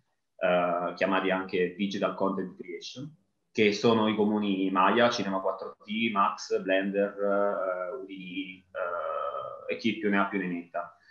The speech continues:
Essenzialmente questi software consentono appunto di modellare il personaggio in tre D, creare l'armatura del personaggio, lo scheletro,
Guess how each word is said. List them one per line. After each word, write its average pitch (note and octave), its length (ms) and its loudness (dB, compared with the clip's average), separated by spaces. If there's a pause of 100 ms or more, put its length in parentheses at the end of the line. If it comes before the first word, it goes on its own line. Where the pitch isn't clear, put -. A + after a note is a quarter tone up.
Essenzialmente C#3 580 4
questi C3+ 220 2
software C3 360 6
consentono G2+ 460 2
appunto G#2 300 -6
di G2 160 -8
modellare F#2 800 0
il F#2 380 -2
personaggio F#2+ 680 0
in G#2+ 80 -4
tre C#3+ 200 0
D, - 300 -4 (500)
creare A#2+ 360 6
l'armatura G2+ 560 2
del F2+ 160 -2
personaggio, G2 580 -6
lo G#2+ 60 -2
scheletro, G2+ 680 -8